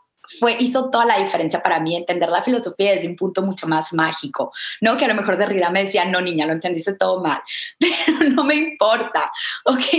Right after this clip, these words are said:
Para mí fue como agarrar un chorro de estas bases filosóficas que tenía, ¿no? Y, y, eh, tomando en cuenta que los esp-, postestructuralistas de verdad no crean en nada, estamos hablando de Derrida, de Foucault,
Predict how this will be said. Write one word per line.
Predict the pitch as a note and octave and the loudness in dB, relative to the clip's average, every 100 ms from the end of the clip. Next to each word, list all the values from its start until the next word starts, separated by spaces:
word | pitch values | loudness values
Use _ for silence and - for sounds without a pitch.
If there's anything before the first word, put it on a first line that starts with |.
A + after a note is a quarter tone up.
| C#4+ - | 0 0
Para | B3 G#3 | 2 2
mí | G#3 B3 D4+ - - - - | 2 2 0 -4 -10 -12 0
fue | B3+ B3 | 2 2
como | A#3+ B3+ A3+ | 2 2 4
agarrar | A#3+ G#3+ G#3 G#3+ | 2 2 2 2
un | C#4 D4+ | 0 0
chorro | F4+ F4+ | 0 2
de | |
estas | F#4 D#4 C4 | 2 0 2
bases | C#4 C#4 | 0 0
filosóficas | C#4 A#3+ G#3+ G#3+ G#3+ G#3+ | 0 0 -2 0 0 0
que | G3+ | -2
tenía, | G3 F3+ E3+ D3+ D#3+ B3+ _ _ _ - | -2 -2 0 0 0 -2 _ _ _ -2
¿no? | E3+ D3+ C4 - _ _ | 0 2 -2 -6 _ _
Y, | - - G#3+ G3+ | -6 -2 0 0
y, | F3 | 0
eh, | |
tomando | - G3+ F#3+ C4 | 0 2 4 4
en | |
cuenta | C#4 B3+ | 4 2
que | A#3+ | 2
los | F#3+ F3 | 0 -2
esp-, | - - - - | -4 -8 -8 -2
postestructuralistas | G3 F#3+ F3 E3+ E3 D#3+ D#3+ F#3+ | 0 2 -2 -4 -2 -2 0 0
de | G#3 | 0
verdad | F3+ D3+ - | 0 -2 -2
no | F#3+ | -2
crean | F#3 E3+ D#3 | 0 0 0
en | D3+ | 0
nada, | D#3+ F3 - | 2 2 0
estamos | - D#3 D#3 | -4 -4 -2
hablando | D#3 D3 E3 | -4 0 0
de | D#3 D3+ | -2 -2
Derrida, | - D3 D3 D#3+ E3+ D3+ | -4 -4 0 4 4 4
de | - - | 0 -8
Foucault, | - - F#3+ F3 D3 | -6 2 4 4 0